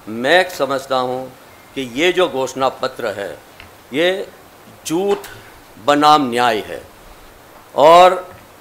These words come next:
मैं समझता हूँ कि ये सिर्फ और सिर्फ झूठ का गुब्बारा है।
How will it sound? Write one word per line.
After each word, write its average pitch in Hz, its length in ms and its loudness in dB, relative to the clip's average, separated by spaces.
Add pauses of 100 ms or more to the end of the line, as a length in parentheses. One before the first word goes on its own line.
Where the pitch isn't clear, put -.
मैं 143 280 2
समझता 151 420 -2
हूँ 135 240 -2
कि 135 60 -6
ये 127 260 -2
सिर्फ - 680 -2 (480)
और 175 180 6
सिर्फ - 460 -2 (580)
झूठ 165 300 0
का 139 240 2
गुब्बारा 98 560 -4
है। - 280 -16